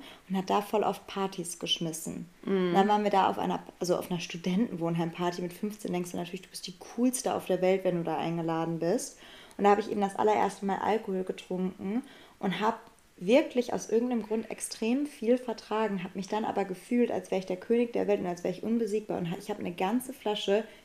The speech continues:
Speaker 1: Jim Beam getrunken.
Speaker 2: Alter.
Speaker 1: Ne, wirklich eine Flasche.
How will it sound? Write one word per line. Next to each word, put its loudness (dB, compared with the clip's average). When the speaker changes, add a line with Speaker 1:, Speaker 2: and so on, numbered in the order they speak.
Speaker 1:
Jim 4
Beam 0
getrunken. -4
Speaker 2:
Alter. 2
Speaker 1:
Ne, 0
wirklich 0
eine -2
Flasche. -2